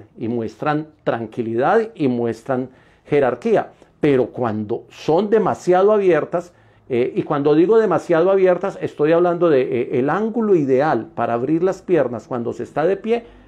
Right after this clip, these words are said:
es la anchura de los hombros. Cuando una persona está de pie y tiene las dos piernas a la misma distancia de los dos hombros, se ve equilibrada, se ve autoritaria,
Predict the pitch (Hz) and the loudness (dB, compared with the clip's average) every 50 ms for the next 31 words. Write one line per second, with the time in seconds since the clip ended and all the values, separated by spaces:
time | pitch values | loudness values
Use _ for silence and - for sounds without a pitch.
0 | - - - - 123 120 139 147 143 139 - - - 139 135 135 123 117 107 110 | -20 -14 -6 -4 -4 -4 -2 -4 -6 -6 -6 -6 -6 -4 -2 0 -2 -2 -4 -6
1 | 104 - 123 110 101 104 113 - - _ - 120 113 107 123 143 170 185 180 151 | -8 -10 -10 -10 -10 -12 -16 -20 -20 _ -10 -10 -8 -6 -4 -4 -4 -2 -2 -4
2 | 113 - - 135 143 156 151 - 165 165 165 160 - 165 156 156 175 196 190 151 | -4 -4 -4 -4 -4 -4 -2 -2 0 0 0 -2 -2 0 2 2 2 2 -2 -4
3 | - 131 123 123 151 170 - - 131 120 110 104 101 135 147 151 - _ 190 180 | -2 -2 -2 -2 -4 -6 -6 -6 -4 -4 -6 -6 -6 -6 -6 -6 -6 _ 0 2
4 | 143 127 131 165 165 - - - - _ _ _ _ _ _ _ _ _ _ - | 2 2 0 -4 -6 -8 -14 -20 -20 _ _ _ _ _ _ _ _ _ _ -4
5 | 180 170 160 160 160 180 - - _ - 160 151 147 143 147 175 208 226 220 208 | -2 0 2 0 0 -2 -4 -8 _ 0 0 2 2 0 0 2 2 2 0 0
6 | 220 220 208 190 160 156 - - 190 175 147 139 120 - 143 131 123 131 131 135 | 2 4 4 4 4 2 0 -2 0 0 0 -2 -2 -2 0 2 2 4 2 2
7 | 131 131 139 139 - 233 247 240 226 202 214 170 - - - 165 147 131 135 135 | 0 0 -4 -2 0 0 0 0 0 0 -2 -2 -2 -2 0 2 4 4 4 4
8 | 143 139 139 - 170 156 139 127 123 117 131 139 156 165 165 160 156 156 160 156 | 2 0 -4 -4 -2 -2 0 0 0 2 2 2 2 2 2 0 0 -2 -4 -8
9 | - - - - 143 123 117 131 131 131 131 131 131 - 135 135 127 120 117 - | -14 -10 -4 0 0 0 2 2 2 2 0 0 -2 -4 -2 -2 -2 -4 -4 -2
10 | - 175 170 160 151 156 160 165 160 | 0 0 2 2 2 0 0 -2 -2